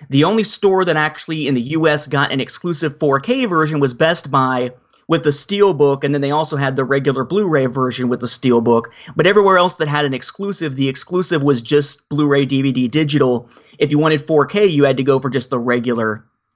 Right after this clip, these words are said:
packaging, which is fine. I mean, the regular packaging is, you know, okay. But if you wanted to get that extra Porgs featurette, or if you wanted the little booklet from Target, or the changeable covers and whatnot from Walmart,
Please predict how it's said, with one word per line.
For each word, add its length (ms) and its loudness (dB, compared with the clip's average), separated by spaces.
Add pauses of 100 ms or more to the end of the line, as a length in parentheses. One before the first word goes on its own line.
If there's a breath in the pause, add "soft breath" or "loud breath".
(280)
packaging, 580 -4
which 120 -4
is 80 -4
fine. 260 0
I 20 -8
mean, 140 -4
the 60 -2
regular 220 2
packaging 420 -6
is, 160 -12 (360)
you 80 -6
know, 100 -8
okay. 500 0 (360 soft breath)
But 120 2
if 40 -4
you 80 -2
wanted 180 -2
to 40 -6
get 140 -6
that 180 -4
extra 340 -6
Porgs 520 -2
featurette, 560 0
or 80 4
if 100 -2
you 80 -4
wanted 160 -2
the 80 0
little 220 0
booklet 420 2
from 140 -4
Target, 500 0
or 60 4
the 360 -2
changeable 500 0
covers 440 0
and 100 -2
whatnot 540 -2
from 320 -4 (220 loud breath)
Walmart, 560 2